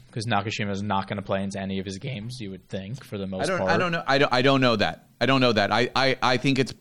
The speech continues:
Speaker 2: I think it's within the realm of possibility, considering it's the first time being this deep in a Grand Slam that Brandon's
Speaker 1: Yeah.
Speaker 2: got some nerves engaged, um, against Nick when he is at his full throat. That could,
Speaker 1: Yeah.
Speaker 2: that could be a really difficult ask for Brandon.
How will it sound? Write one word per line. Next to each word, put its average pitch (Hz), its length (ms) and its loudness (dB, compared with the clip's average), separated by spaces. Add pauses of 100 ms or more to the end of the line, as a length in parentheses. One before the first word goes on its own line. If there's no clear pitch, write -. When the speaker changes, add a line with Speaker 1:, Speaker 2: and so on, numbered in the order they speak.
(100)
Speaker 2:
I 123 60 2
think 139 180 0
it's 127 120 -6
within 135 220 0
the 127 100 2
realm 117 220 4
of 113 80 -2
possibility, 107 500 2
considering 107 460 0
it's 101 140 2
the - 80 -8
first 107 320 2
time 104 380 2
being 104 420 4
this 98 220 -2
deep 104 280 2
in 95 60 0
a 92 40 0
Grand 95 320 -2
Slam 95 380 0
that 90 200 0
Brandon's 95 420 0
Speaker 1:
Yeah. - 60 -6
Speaker 2:
got 101 180 0
some 101 160 0
nerves 95 640 0 (420)
engaged, 135 880 4 (300)
um, 98 480 2
against 107 480 2
Nick 110 540 4 (100)
when 110 180 0
he 110 220 4
is 110 160 2
at 107 260 2
his 101 320 0
full 113 240 -4
throat. 110 480 -2 (460)
That 107 200 0
could, 110 160 4
Speaker 1:
Yeah. - 100 -10
Speaker 2:
that 123 180 2
could 127 120 2
be 113 120 4
a 107 40 6
really 107 420 4
difficult 107 480 -2
ask 92 280 -2
for - 100 -6
Brandon. 76 400 -10